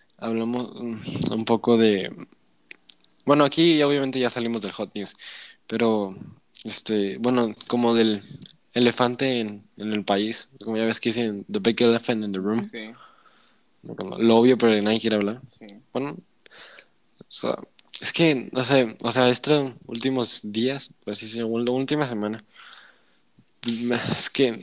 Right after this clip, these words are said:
Speaker 1: o sea, no puede ser que me enoja y me da coraje que hay-, haya un tan, tan, un gobierno, co-, es comunista el gobierno ahorita. Tú, A-, amlo es comunista.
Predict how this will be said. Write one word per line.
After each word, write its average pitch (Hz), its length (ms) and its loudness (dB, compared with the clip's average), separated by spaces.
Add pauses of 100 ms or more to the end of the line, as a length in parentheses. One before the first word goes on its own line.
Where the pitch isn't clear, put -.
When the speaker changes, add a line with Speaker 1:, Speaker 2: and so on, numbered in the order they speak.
(160)
Speaker 1:
o - 40 -12
sea, - 200 0
no 117 180 2
puede 151 260 0
ser 127 300 0
que 139 240 0 (1040)
me 120 120 2
enoja 120 320 6
y 147 40 4
me 131 120 2
da 120 120 2
coraje 123 440 -4 (800)
que 117 500 0 (280)
hay-, - 280 -6
haya 120 280 4
un 131 300 -2 (380)
tan, 127 400 2 (440)
tan, 127 560 -2 (120)
un 127 140 0
gobierno, 143 640 2 (260)
co-, 139 180 2
es 135 120 -2
comunista 143 560 0
el 101 80 -2
gobierno 101 360 -2
ahorita. 98 340 -6 (580)
Tú, 139 200 6
A-, 131 200 0
amlo 160 240 4
es 160 80 0
comunista. 117 460 -2